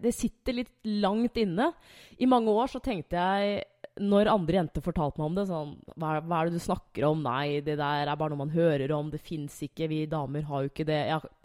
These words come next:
i hvert fall ikke jeg, men jeg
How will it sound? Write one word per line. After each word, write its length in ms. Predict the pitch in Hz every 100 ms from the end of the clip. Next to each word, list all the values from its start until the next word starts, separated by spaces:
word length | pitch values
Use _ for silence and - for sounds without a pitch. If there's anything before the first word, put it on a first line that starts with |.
| - - - -
i 80 | 220
hvert 160 | 190 -
fall 240 | 208 220
ikke 160 | 220 262
jeg, 300 | 262 269 180
men 380 | 202 240 269 214 - - - - _ _ _ _ _ -
jeg 240 | 220 233